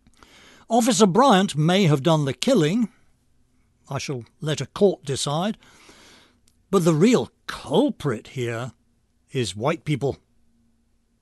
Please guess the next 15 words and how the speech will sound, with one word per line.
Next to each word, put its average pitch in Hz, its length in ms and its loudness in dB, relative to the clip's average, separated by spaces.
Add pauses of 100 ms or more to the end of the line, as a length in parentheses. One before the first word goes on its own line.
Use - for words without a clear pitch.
(480)
So 190 560 4
we 160 160 2
are 151 160 0
instructed 143 560 -4
by 139 140 -2
Penny 175 440 -4
Poole, 127 720 -6 (440)
the 156 120 0
local 151 460 -2 (100)
N 147 140 -2
A 143 160 -2
A 139 160 -4
C 135 340 -6
P 185 300 -4
president. 113 760 -8